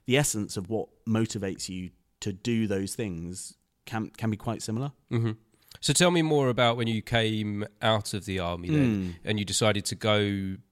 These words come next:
Speaker 2: go into following this path of acting now.
Speaker 1: So I, I don't think I really knew many actors, or I didn't think I knew many actors at the time when I left.
Speaker 2: Mm-hmm.
Speaker 1: So, uh, an important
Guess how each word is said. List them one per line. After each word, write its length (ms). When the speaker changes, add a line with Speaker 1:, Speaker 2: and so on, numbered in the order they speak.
Speaker 2:
go 140
into 540
following 320
this 100
path 300
of 140
acting 420
now. 200
Speaker 1:
So 440
I, 520
I 100
don't 300
think 140
I 100
really 380
knew 800
many 540
actors, 800
or 140
I 60
didn't 240
think 180
I 100
knew 380
many 240
actors 480
at 140
the 80
time 340
when 140
I 100
left. 380
Speaker 2:
Mm-hmm. 200
Speaker 1:
So, 380
uh, 400
an 80
important 920